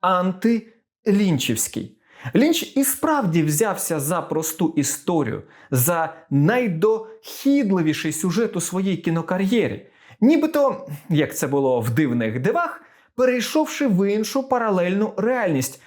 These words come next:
«Виворіт», в ту реальність, в якій Лінч вже ніякий не Лінч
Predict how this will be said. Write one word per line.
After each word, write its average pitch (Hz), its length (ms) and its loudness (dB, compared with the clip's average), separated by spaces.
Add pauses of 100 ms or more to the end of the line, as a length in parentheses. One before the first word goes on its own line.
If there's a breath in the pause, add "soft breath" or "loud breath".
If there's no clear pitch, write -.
«Виворіт», 156 720 0 (300 soft breath)
в - 80 -14
ту 226 200 4
реальність, 190 560 0
в - 20 -6
якій 165 480 0
Лінч 208 580 0 (160 soft breath)
вже 139 360 2
ніякий 147 800 0
не 120 220 0
Лінч 170 440 0